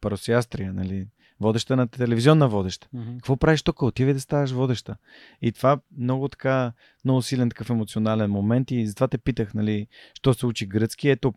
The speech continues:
Speaker 1: нали, има начини, по които
Speaker 2: Мгм.
Speaker 1: като знаеш езика, не е нужно да имаш, а, Фоти ли се казваше? Фоти да ти превежда.
Speaker 2: Мгм.
Speaker 1: А, просто п-, п-, комуникираш го и отиваш и го правиш. Та, а, второто нещо, което исках да кажа, че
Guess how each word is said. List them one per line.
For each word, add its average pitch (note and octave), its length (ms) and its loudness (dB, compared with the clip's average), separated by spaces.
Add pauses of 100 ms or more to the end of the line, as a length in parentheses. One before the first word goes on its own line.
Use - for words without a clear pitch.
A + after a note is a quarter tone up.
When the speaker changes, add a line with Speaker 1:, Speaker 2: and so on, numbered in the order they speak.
Speaker 1:
нали, A2+ 140 0
има A2+ 240 0
начини, A#2 440 -2
по C#3 140 -6
които B2 160 -2
Speaker 2:
Мгм. B2 60 -8
Speaker 1:
като A#2+ 140 -6
знаеш A#2+ 300 0
езика, C3+ 420 -4 (560)
не B2+ 80 6
е C3 40 6
нужно C#3+ 320 4
да B2 80 2
имаш, A#2+ 380 2
а, G#2+ 280 2
Фоти A#2+ 260 -2
ли A#2+ 80 -2
се - 100 -8
казваше? G#2 500 -6 (120)
Фоти G#2+ 200 -4
да G2 80 -2
ти G2 100 -12
превежда. G#2+ 760 0
Speaker 2:
Мгм. A2+ 320 -4 (180)
Speaker 1:
А, B2 400 0 (500)
просто B2+ 460 -4 (140)
п-, B2+ 140 -6 (380)
п-, C#3 100 -20 (280)
комуникираш C3+ 580 6
го A2+ 200 2
и C3 80 4
отиваш B2+ 360 0
и C3+ 40 0
го B2+ 80 -2
правиш. B2+ 460 0 (460)
Та, A2+ 400 4
а, A2 340 2
второто C#3 340 2
нещо, C#3 180 2
което C3+ 160 0
исках C3 220 -2
да A2+ 60 0
кажа, C3 300 0
че A#2+ 300 0